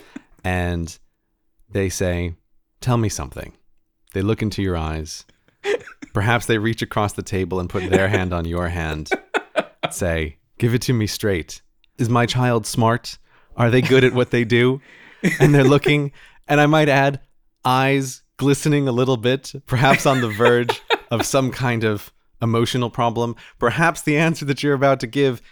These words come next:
is the sort of thing that might destroy your very friendship forever. Imagine finding yourself in that social situation.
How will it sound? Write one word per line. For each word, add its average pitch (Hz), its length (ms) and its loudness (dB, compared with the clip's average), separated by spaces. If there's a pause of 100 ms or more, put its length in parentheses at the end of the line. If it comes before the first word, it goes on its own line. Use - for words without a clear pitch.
(100)
is 117 160 -2
the 120 80 0
sort 139 260 0
of 110 80 -6
thing 123 280 0
that 104 100 -2
might 117 200 -2
destroy 120 380 0
your 113 200 -2
very 110 200 0
friendship 117 400 -4
forever. 110 420 2 (200)
Imagine 139 720 2
finding 131 400 0
yourself 87 540 -4 (340)
in 151 200 4
that 135 220 2
social 131 380 0
situation. 78 800 -4